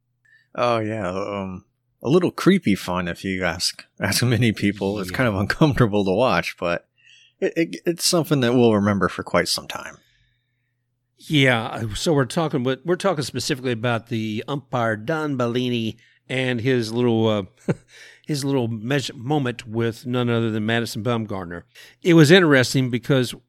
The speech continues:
Speaker 2: what had occurred is I think Bumgarner, I keep wanting to say Gardner,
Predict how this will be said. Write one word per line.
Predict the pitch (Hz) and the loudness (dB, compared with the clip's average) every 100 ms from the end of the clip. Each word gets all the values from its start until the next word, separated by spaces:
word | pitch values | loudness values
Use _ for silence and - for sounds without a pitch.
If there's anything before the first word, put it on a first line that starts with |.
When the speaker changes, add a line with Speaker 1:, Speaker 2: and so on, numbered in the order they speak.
| - | -8
Speaker 2:
what | 131 165 | 0 2
had | 196 117 | 2 -2
occurred | 101 - - 175 120 98 95 - _ _ _ _ | -6 -10 -8 -4 -2 -4 -8 -14 _ _ _ _
is | - | -4
I | 127 | -2
think | 120 160 120 - _ - | 0 -2 -4 -10 _ -8
Bumgarner, | 135 139 123 120 120 117 131 _ | -4 -2 0 0 0 -2 -6 _
I | 156 | -16
keep | 147 120 | -10 -8
wanting | 113 | -8
to | |
say | - 95 | -8 -10
Gardner, | 92 101 107 87 90 | -8 -6 -6 -8 -14